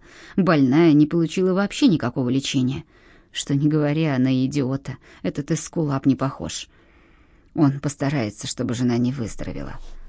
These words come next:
но сделает это осторожно, по-умному. И тогда...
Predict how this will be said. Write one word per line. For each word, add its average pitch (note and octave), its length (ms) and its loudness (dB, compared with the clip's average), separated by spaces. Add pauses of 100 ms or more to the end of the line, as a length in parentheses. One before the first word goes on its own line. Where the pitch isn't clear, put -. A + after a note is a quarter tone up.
(100)
но F3 140 4
сделает C#3+ 500 -2
это - 300 -6
осторожно, - 680 -6 (420)
по-умному. B2 680 -6 (880)
И D3+ 260 2
тогда... D#3+ 560 0